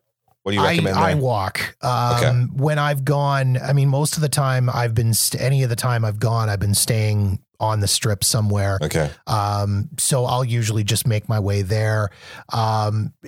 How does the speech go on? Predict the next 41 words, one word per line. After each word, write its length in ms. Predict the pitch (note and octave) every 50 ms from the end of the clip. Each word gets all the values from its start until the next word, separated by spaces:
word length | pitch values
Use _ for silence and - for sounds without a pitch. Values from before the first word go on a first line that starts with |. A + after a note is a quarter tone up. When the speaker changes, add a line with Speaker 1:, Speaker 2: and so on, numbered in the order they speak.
| - F2 -
Speaker 2:
you 200 | - - C3 C3
know, 240 | C3+ B2+ B2 B2+ -
th-, 160 | - C#3 D3
the 200 | - D3 C3+ -
big 340 | B2+ A#2 - D#3+ F3 E3+ -
thing 260 | - - F3+ F3 E3+
that 100 | D#3 C#3+
I 140 | C3+ C3+ C3
always 240 | C3 C#3 C#3 B2+ A#2
recommend 380 | C3+ C3+ - C#3+ B2+ B2 A#2+
to 60 | A#2 -
people 420 | - C3 B2 A#2+ - A#2+ A#2 A#2
is 340 | A2 G#2+ G#2+ G#2 G2+ - - -
everybody 400 | - C3 B2+ C#3 C#3 B2 B2 A#2+
kinda 220 | A2 - C3+ A#2+ A#2
thinks, 280 | - C3+ A#2+ G#2+ - -
"You 40 | C3+
know 140 | D3 D#3
what? 180 | D#3 E3 E3 E3+
Well, 120 | G3+ A#3+
I'll 100 | G#3 D3+
grab 240 | A#2 B2+ C3+ C#3 C3+
a 60 | C#3
bite 240 | B2+ C3+ C3+ C#3 -
to 80 | - C#3
eat 180 | E3 F#3+ C3+ B2
before 260 | B2 - - C3+ B2
I 100 | A#2+ B2
go 160 | B2 C3 C3
to 60 | C3+ C3
the 80 | C3+
game." 380 | B2+ D#3 E3 D3+ A#2 G2 F2 E2+ _ _ _ _ _ _ _ _ _ _ _ _ _ _ _ _ _ _ _ _ _ _ _ -
Open 300 | - C#3 B2+ - D3+ B2+ A2+
table, 460 | - B2 A#2 A#2 G#2 A2+ G#2+ - - -
make 220 | A#2 A#2 A#2 A2 -
a 60 | A#2
reservation 720 | A2+ G#2+ G#2+ F#2+ G#2 F#2+ F#2+ F#2 F#2 F2 - - F#2+ F2+ E2+
Speaker 1:
Yeah. 200 | F2 E2+ D#2 -
Speaker 2:
before 420 | - - A2 - - B2 A#2 G#2+
you 120 | G#2 G2+ G2
go, 380 | G2 G#2 G2 G2 F#2+ F#2 F#2